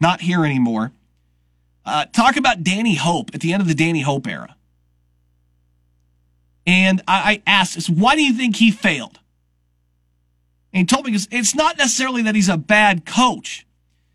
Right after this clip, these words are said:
It's, it, the things that he told him," he says, "he spent more time, I think, during the week putting out fires outside of football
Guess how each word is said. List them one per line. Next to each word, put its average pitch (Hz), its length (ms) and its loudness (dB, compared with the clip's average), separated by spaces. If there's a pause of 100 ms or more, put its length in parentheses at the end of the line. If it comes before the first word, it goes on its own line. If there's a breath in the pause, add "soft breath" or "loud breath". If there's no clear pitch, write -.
(360)
It's, - 320 -2
it, 190 420 -14
the 196 180 2
things 311 280 2
that 247 100 -2
he 240 160 4
told 294 360 2
him," 165 280 0 (540)
he 240 160 -2
says, 220 260 0
"he 269 160 2
spent 302 380 -2
more 277 260 2
time, 294 380 0
I 226 80 2
think, 220 240 0
during 247 260 2
the 208 80 2
week 202 460 -2
putting 262 280 -4
out 214 200 2
fires 220 720 0
outside 247 540 2
of 196 100 0
football 220 720 0